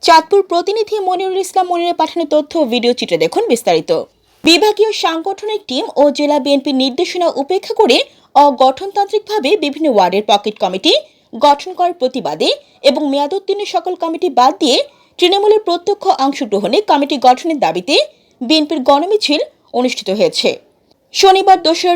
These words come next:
ডিসেম্বর বিকেলে চাঁদপুরের মতলব উত্তর উপজেলার ফরাজিকান্দি ইউনিয়নের নয় নং ওয়ার্ডের চর মাসুয়া ট্রলার ঘাট থেকে গণমিছিলটি বের হয়ে বিভিন্ন গুরুত্বপূর্ণ সড়ক প্রদক্ষিণ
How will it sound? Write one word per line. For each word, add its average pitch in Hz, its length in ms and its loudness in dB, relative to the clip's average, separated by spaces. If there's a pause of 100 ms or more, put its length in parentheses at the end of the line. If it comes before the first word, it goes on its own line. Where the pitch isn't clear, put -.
ডিসেম্বর 330 380 0 (100)
বিকেলে 330 300 2 (160)
চাঁদপুরের 320 520 0
মতলব 294 320 0 (160)
উত্তর 262 220 0 (120)
উপজেলার 214 480 2 (380)
ফরাজিকান্দি 359 640 0 (160)
ইউনিয়নের 403 480 -2 (340)
নয় 220 200 4
নং 180 120 -4
ওয়ার্ডের 175 360 4 (400)
চর 330 260 4
মাসুয়া 339 380 0
ট্রলার 311 380 0
ঘাট 320 240 -2
থেকে 311 140 -6 (100)
গণমিছিলটি 302 560 0
বের 185 200 0
হয়ে 233 160 4 (400)
বিভিন্ন 339 280 -2 (120)
গুরুত্বপূর্ণ 403 500 -4
সড়ক 381 260 0
প্রদক্ষিণ 370 380 0